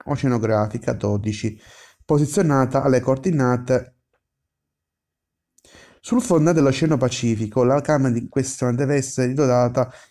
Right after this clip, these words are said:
di neon allo stato gassoso fino ad ottenere una pressione tale da contrastare quell'area del circostante. La camera è separata dalle porzioni abitative della stazione da cinque metri di acqua marina locale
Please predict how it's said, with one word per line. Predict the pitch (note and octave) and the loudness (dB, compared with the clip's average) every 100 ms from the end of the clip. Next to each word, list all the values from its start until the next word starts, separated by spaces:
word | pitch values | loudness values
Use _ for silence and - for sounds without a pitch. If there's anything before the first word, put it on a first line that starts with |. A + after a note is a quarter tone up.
| _ | _
di | C3+ C#3 | -2 0
neon | B2+ A#2+ B2+ B2+ | 2 2 0 0
allo | D3+ | 0
stato | D#3+ - C#3 | 0 -4 -2
gassoso | B2 - A#2+ A2+ A2 B2+ A#2+ - _ | -4 -4 -4 -4 -2 -4 -6 -12 _
fino | - E3+ | -2 2
ad | D#3 | 2
ottenere | D#3+ F#3 C#3 C3 C3+ | 2 0 2 2 0
una | D3+ C#3+ C3+ | 0 0 0
pressione | F3 - C#3 C#3 | -2 -2 -2 -2
tale | C3 A#2+ A#2+ A#2 | 0 2 2 2
da | B2+ | -2
contrastare | B2+ C3 C#3+ - - B2+ B2+ | -2 -2 -4 -6 -2 -2 -2
quell'area | B2+ B2 C3+ A#2+ A#2+ | 0 0 2 2 0
del | A#2+ A2+ | -2 -6
circostante. | - - - B2 - A2 A2 A2 A2+ A2 - _ - - - - - | -8 -16 -8 -8 -4 -4 -2 -2 -4 -6 -8 _ -20 -20 -20 -8 -2
La | G#3+ | 0
camera | A3 F3+ D#3 | 2 2 2
è | C3+ | 0
separata | - G3 D3+ C3+ C3 | -2 0 2 2 2
dalle | C3+ B2+ | 0 0
porzioni | C#3+ D3+ D#3 C3+ | 0 -4 -6 -4
abitative | B2 C3 B2+ B2 A2+ A2+ A#2+ | -2 -2 -2 -2 -2 0 -2
della | A#2+ C3+ | 0 -2
stazione | C3 F3 - C#3 B2+ A#2+ | 0 -4 -4 -2 0 0
da | C3+ | -4
cinque | C3 C3 D#3+ | -4 -4 -2
metri | C3 A#2 A2+ | -2 -2 -2
di | A2 A2+ | -2 -2
acqua | A2 G#2 B2+ | -2 -4 -6
marina | D3 A#2+ A2+ | -4 -2 -2
locale | A2 G#2 G#2+ G#2+ G#2+ G#2+ | -2 -2 -2 -2 -2 -4